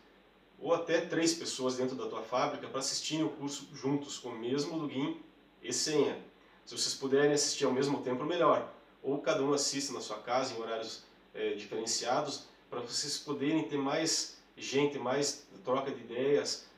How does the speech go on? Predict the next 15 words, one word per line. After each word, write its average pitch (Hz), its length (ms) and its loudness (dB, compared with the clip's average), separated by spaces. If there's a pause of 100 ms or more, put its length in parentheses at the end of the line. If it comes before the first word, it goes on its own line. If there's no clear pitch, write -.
mais 135 260 0
implementação 139 760 0
do 135 80 -2
conteúdo. 135 520 -6 (360)
E 156 60 -20
toda 175 400 2
essa 170 140 2
implementação, 143 800 0
todas 156 300 -4 (160)
as 127 140 -4
etapas 131 560 -2
que - 80 -8
nós 117 220 -6
iremos 123 500 -4 (400)
falar 127 500 2